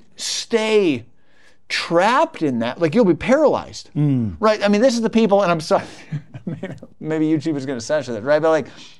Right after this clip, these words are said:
Speaker 1: like, these are the people that we saw, and there are still people that do this.
Speaker 2: Yeah.
Speaker 1: It blows my mind. If you're one of them, I'm sorry, I don't mean this as, as an offense. I would love to find out why, but these are the people
Speaker 2: I
Speaker 1: that
Speaker 2: know
Speaker 1: are,
Speaker 2: what you're gonna
Speaker 1: that are
Speaker 2: say.
Speaker 1: by themselves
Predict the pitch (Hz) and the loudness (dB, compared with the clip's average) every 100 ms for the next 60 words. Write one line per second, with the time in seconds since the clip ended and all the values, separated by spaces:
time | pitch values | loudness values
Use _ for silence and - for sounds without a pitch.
0 | - - - 190 170 285 240 202 196 233 | -20 -20 -2 0 4 2 2 -2 0 0
1 | 190 180 160 156 208 196 160 233 320 226 | 2 0 0 -2 2 2 2 2 2 0
2 | - 330 359 311 277 226 190 151 151 110 | 0 0 2 2 2 4 2 2 0 -2
3 | - - - 104 87 - 156 196 214 220 | -8 -20 -8 -8 -6 -10 -2 0 2 0
4 | 202 196 170 180 196 190 185 175 165 151 | 2 0 -2 -2 0 2 2 0 -2 -10
5 | - 156 156 147 160 165 165 151 147 139 | -8 0 0 2 -2 -6 -8 -8 -6 -8
6 | 117 - - - 131 131 123 147 139 - | -10 -18 -20 -10 -8 -6 -8 -6 -6 -8
7 | - 160 170 147 165 165 117 - 151 165 | -6 -2 0 2 0 -2 -10 -8 0 0
8 | 302 123 135 165 214 - - 190 269 233 | 0 0 0 0 -4 -16 -10 -2 0 0
9 | 208 202 240 220 160 160 123 120 113 180 | 0 -2 0 2 4 2 0 -2 -2 0
10 | 175 117 240 285 320 294 240 240 185 151 | 0 0 2 4 4 2 0 2 2 2
11 | 151 | -2